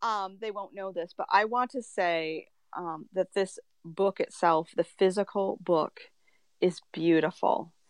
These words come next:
It's, uh, cloth bound. It's thin. It's, you know, it's a, it's a collection of poetry, so it's not a thick book. It's light. It's, but it's hard bound, and it's, um, cut in a slightly smaller size than standard, um, which is a,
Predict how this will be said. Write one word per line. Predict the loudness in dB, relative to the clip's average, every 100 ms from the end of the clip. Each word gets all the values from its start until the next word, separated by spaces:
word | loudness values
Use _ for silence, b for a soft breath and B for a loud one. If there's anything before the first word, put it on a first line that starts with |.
| b b b 6
It's, | 6 8 8
uh, | 8 8
cloth | 2 4 8 8 6 2
bound. | 0 2 0 -2 -4 -6 -10 0
It's | 0 0 -2
thin. | 6 6 6 2
It's, | -2 -2
you | 2
know, | 4
it's | 2
a, | -2 0
it's | 0 2
a | 0 0 -2
collection | 2 2 0 -4
of | 0
poetry, | 0 0 0 -2
so | -2
it's | -4
not | -2 -4
a | -2
thick | 0 0 2
book. | -2 -2
It's | -6
light. | 0 4 6 4 2
It's, | -4 -4 0
but | 0
it's | 0 -8 b b b
hard | 8 10 10 8
bound, | 2 2 2 -2 -6 B B B
and | 4 4
it's, | 2 0 6
um, | 6 6 0 -10
cut | 6 6 6
in | 0 -6
a | -8
slightly | -8 -4 -4 -4 -8 -8
smaller | -4 0 2 4 2
size | 0 2 4 6 2 0
than | -2 -4
standard, | -4 -2 0 0 0 2 2 2 -4 _ _ _ 4
um, | 8 8 6
which | 0
is | 4
a, | 4